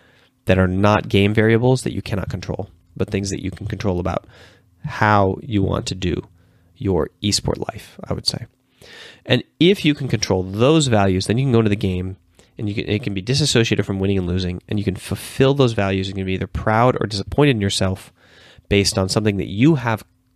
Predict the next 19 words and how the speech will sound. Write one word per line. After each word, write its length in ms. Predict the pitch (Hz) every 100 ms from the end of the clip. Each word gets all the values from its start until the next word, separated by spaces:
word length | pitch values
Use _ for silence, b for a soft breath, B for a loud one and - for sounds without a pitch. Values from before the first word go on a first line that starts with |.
| _ -
one 320 | 113 135 156
hundred 180 | 139 117
percent 260 | 117 -
control 380 | - - - -
over. 280 | - - - _ _ _ _ _ _ _ _ _ _
And 160 | 120 107
that 160 | 104 104
is 80 |
the 100 | 92
ambition. 360 | 87 85 - - _ _ _ b b b b
That 120 | - 98
is 100 | 92
the 60 |
ambition 320 | 87 90 - -
there, 120 | - _ -
is 100 | 117
to, 180 | 101 - _
you 100 | -
know, 140 | 98